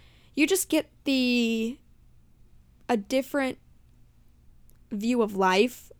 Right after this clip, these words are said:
when you are on your own. And I wanted that to come as quick as possible. So, um, then covid hit, right? And, um, then I was more so thankful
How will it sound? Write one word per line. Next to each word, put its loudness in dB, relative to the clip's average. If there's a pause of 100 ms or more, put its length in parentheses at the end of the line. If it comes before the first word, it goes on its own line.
when -2
you -2
are 0
on -8
your -8
own. -4 (680)
And 2
I 2
wanted -4
that 0
to -4
come -4 (220)
as -4
quick -4
as -4
possible. -8 (1080)
So, 2 (720)
um, -2
then 0
covid -2
hit, -4 (280)
right? -2 (260)
And, -2
um, -2 (720)
then 0
I 0
was 0
more -4
so -2
thankful -6